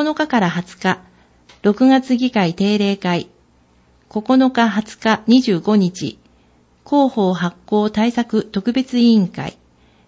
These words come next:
十八日、議会全員協議会。総務産業、社会文教常任委員会。二十日、議会運営委員会。二十五日、町霊月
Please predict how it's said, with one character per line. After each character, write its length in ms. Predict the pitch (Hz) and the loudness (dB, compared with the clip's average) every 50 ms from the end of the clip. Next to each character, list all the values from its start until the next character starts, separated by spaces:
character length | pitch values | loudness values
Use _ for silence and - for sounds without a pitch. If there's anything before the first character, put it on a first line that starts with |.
| _ _ | _ _
十 200 | - 226 247 269 | -2 0 0 2
八 300 | 262 254 269 254 247 240 | 0 0 -2 0 2 2
日、 420 | 233 233 220 226 - 220 220 - - - _ _ _ _ _ | 2 2 2 0 -2 -4 -6 -6 -8 -16 _ _ _ _ _
議 160 | 226 240 269 262 | -6 -6 -4 -2
会 280 | - 226 196 165 147 | -2 0 0 0 -2
全 360 | - - 214 226 240 247 254 254 | -4 -2 0 2 4 4 4 4
員 200 | 254 247 240 233 | 4 4 4 2
協 240 | 240 226 226 233 220 | 0 -2 -2 -2 -2
議 160 | 220 226 214 | -2 -4 -4
会。 260 | - 160 139 - - _ _ _ _ _ _ _ _ _ _ _ | -4 -6 -8 -8 -12 _ _ _ _ _ _ _ _ _ _ _
総 280 | - - 247 262 277 | -6 -4 -2 0 0
務 120 | 269 269 262 | 0 -2 -2
産 280 | - 262 254 247 247 | 0 2 4 4 4
業、 340 | 220 190 170 151 131 - - _ _ _ _ _ _ - | 4 4 2 0 -4 -6 -10 _ _ _ _ _ _ -12
社 200 | - - 262 262 | -6 -4 -4 -2
会 260 | - 240 208 170 160 | 0 0 0 0 0
文 260 | 175 202 226 240 233 | 2 2 2 2 2
教 320 | - 233 226 220 220 208 | 0 0 0 2 2 0
常 240 | 214 220 233 247 254 | 0 0 0 2 4
任 320 | 254 240 240 233 233 226 233 | 4 4 4 4 4 4 4
委 100 | 233 226 | 4 4
員 140 | 220 196 | 4 2
会。 320 | - - - 143 135 - - _ _ _ _ _ _ _ _ _ _ _ _ _ _ _ _ _ | 0 -4 -10 -12 -12 -14 -16 _ _ _ _ _ _ _ _ _ _ _ _ _ _ _ _ _
二 120 | - 196 | -6 -6
十 160 | 190 - - - | -6 -6 -8 -6
日、 260 | - 226 226 - - - _ _ _ _ _ _ - | -2 -2 -2 -2 -4 -10 _ _ _ _ _ _ -6
議 160 | 208 233 254 | -4 -4 -2
会 280 | 247 - 226 208 185 180 | -2 0 0 0 0 0
運 240 | 185 214 233 247 247 | 0 2 4 4 4
営 200 | 247 240 240 233 | 4 4 2 2
委 180 | 226 233 233 | 2 4 4
員 100 | 226 202 | 2 2
会。 320 | 202 - 160 147 139 - - _ _ _ _ _ _ _ _ _ _ _ | 0 -4 -8 -10 -10 -10 -12 _ _ _ _ _ _ _ _ _ _ _
二 140 | - 269 294 | 0 0 0
十 200 | 285 262 233 202 | 0 0 0 0
五 120 | 214 233 233 | 2 2 2
日、 420 | 214 202 208 - - 156 156 - _ _ _ _ _ _ - | 2 2 0 -4 -8 -10 -10 -12 _ _ _ _ _ _ -4
町 480 | 190 196 196 196 - 233 240 220 - - - | -4 -4 -4 -2 -2 -2 -2 -2 -2 -4 -4
霊 240 | 196 220 240 254 254 | -2 0 2 2 2
月 420 | 247 254 247 247 - 226 233 220 | 2 2 0 -2 -2 -4 -4 -4